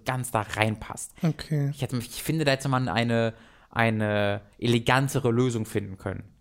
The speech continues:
Speaker 1: das so reinzubauen.
Speaker 2: Bei, bei mir ist halt, also ich finde, die Prämisse ist eines der interessantesten Dinge an Mass
Speaker 1: Interessant
Speaker 2: Effect
Speaker 1: auf jeden
Speaker 2: Andromeda.
Speaker 1: Fall, ja.
Speaker 2: Äh, also mich stört auch nicht, dass es da eventuell irgendwo nicht so ganz reinpasst in das bisherige Mass Effect,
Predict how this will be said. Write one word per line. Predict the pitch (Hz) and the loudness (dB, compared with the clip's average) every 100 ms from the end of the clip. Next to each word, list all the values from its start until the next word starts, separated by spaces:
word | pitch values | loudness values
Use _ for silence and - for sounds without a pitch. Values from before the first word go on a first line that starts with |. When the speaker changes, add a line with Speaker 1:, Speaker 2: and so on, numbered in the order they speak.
| - | -6
Speaker 1:
das | 104 - | -6 -6
so | - | -10
reinzubauen. | 92 87 - - - | -8 -8 -10 -16 -2
Speaker 2:
Bei, | 160 160 165 | 2 2 0
bei | 160 156 | 0 2
mir | 160 196 220 | 4 4 2
ist | - | 2
halt, | 196 190 202 | 2 2 -2
also | 160 | 0
ich | 175 185 - | 2 0 0
finde, | - 175 | 0 0
die | 175 | 0
Prämisse | 165 170 175 | 2 2 2
ist | 160 | 0
eines | 180 160 - | 2 2 2
der | 170 | -2
interessantesten | 160 - 165 160 - 147 | -2 0 0 2 0 2
Dinge | 185 185 165 | 4 4 2
an | 170 180 | -2 -4
Mass | 196 | -2
Speaker 1:
Interessant | 151 156 160 151 | 0 2 4 4
Speaker 2:
Effect | 196 190 | 2 0
Speaker 1:
auf | 165 | 0
jeden | - | 2
Speaker 2:
Andromeda. | 175 180 143 - | 2 0 0 -2
Speaker 1:
Fall, | - - - - | -8 -14 -4 2
ja. | 156 160 | 4 4
Speaker 2:
Äh, | |
also | 165 156 | 2 2
mich | 165 - | 2 2
stört | 175 175 | 0 2
auch | 170 | 2
nicht, | 160 175 - - _ _ | 2 0 -6 -20 _ _
dass | - 156 | -4 -2
es | 170 - | -2 0
da | 165 156 | 2 2
eventuell | 180 175 139 165 185 170 165 | 2 0 2 2 2 4 2
irgendwo | 170 170 180 165 | 2 2 4 2
nicht | 156 156 - | 2 0 -2
so | 156 143 | -2 2
ganz | 156 185 - | 4 4 2
reinpasst | 165 175 - 180 - | 2 2 2 0 0
in | 180 165 | 0 0
das | 156 | 0
bisherige | 151 - 180 180 156 | -4 0 2 2 4
Mass | 160 180 | 4 2
Effect, | 180 185 180 | 0 -2 -4